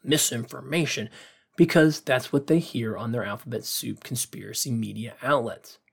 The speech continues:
They have never heard of Zero Hedge or Substack or Lou Rockwell dot com or the Gateway Pundit, Conservative Treehouse,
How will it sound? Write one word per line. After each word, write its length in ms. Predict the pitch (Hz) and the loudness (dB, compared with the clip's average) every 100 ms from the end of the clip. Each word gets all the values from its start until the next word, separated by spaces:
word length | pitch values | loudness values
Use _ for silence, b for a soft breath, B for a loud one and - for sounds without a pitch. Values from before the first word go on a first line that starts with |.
| _ b b b b _ | _ b b b b _
They 100 | 151 | 4
have 140 | 170 | 6
never 280 | 170 175 180 | 6 6 4
heard 280 | 139 165 175 | 4 6 8
of 140 | 123 | 6
Zero 400 | 113 123 139 110 | 4 6 6 6
Hedge 460 | 120 123 113 - - | 2 -6 -10 -12 -6
or 160 | 143 131 | 0 0
Substack 840 | - - 160 139 - - - - - - _ - | 2 2 4 2 -2 -8 -10 -14 -18 -20 _ 4
or 180 | 185 156 | 6 8
Lou 200 | 143 156 | 10 10
Rockwell 540 | 139 127 - 127 120 | 8 4 0 2 4
dot 280 | 117 120 - | 2 -2 -4
com 420 | - 214 131 110 | 2 4 4 0
or 80 | 113 | -4
the 100 | 123 | -4
Gateway 380 | 135 - 120 117 | -4 -8 -10 -10
Pundit, 580 | - 180 196 143 - | 0 4 6 4 0
Conservative 640 | - 117 - 117 113 110 107 | -2 0 2 2 4 0 -2
Treehouse, 640 | - 143 131 107 95 | 2 4 4 2 0